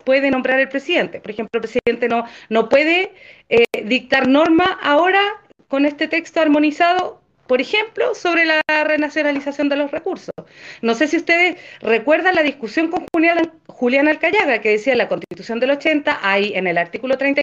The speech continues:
y tres, ¿cierto? Decía que era facultad del presidente o dominio del presidente poder dicta-, dictar decretos supremos, qué sé yo. Ahora las limita a veinte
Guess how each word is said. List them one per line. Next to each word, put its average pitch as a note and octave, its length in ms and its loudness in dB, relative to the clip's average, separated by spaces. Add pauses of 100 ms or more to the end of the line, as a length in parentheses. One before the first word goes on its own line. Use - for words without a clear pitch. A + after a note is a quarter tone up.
(120)
y C#4+ 80 -4
tres, D4+ 380 2
¿cierto? C4+ 300 0
Decía A#3 400 0
que A#3 220 0 (240)
era A3+ 220 2
facultad G#3+ 580 -2
del G#3+ 140 -2
presidente G#3 480 -2
o F#3 40 0
dominio A3+ 280 0
del B3 100 -2
presidente A3+ 400 -4
poder G#3+ 300 0
dicta-, G3+ 500 -2
dictar A3+ 400 -2
decretos A3+ 360 -4
supremos, B3 500 0
qué A3 80 -14
sé G3 160 -10
yo. - 80 -18 (400)
Ahora D#4+ 320 2
las F4 160 2
limita D4 400 2
a A#3 240 -2
veinte G#3 640 -2